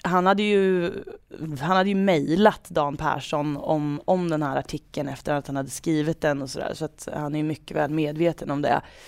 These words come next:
Men då, då kör Dan Persson liksom den lamaste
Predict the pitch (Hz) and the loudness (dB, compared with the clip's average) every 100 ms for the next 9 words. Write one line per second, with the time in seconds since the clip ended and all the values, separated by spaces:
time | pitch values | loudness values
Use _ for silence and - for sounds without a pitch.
0 | - - - - - 180 170 165 - - | -14 -12 -14 -8 0 2 2 -2 -4 -8
1 | 180 190 190 185 175 - _ _ _ _ | 0 4 6 6 2 -4 _ _ _ _
2 | _ _ - 190 185 208 190 180 170 196 | _ _ -8 -4 0 4 4 4 2 2
3 | 196 180 - 151 151 143 151 139 147 156 | 2 4 4 4 2 0 0 0 0 0
4 | 156 - 180 190 196 170 160 185 - - | 0 0 4 6 8 8 6 2 -2 -10
5 | - 156 139 | 2 4 4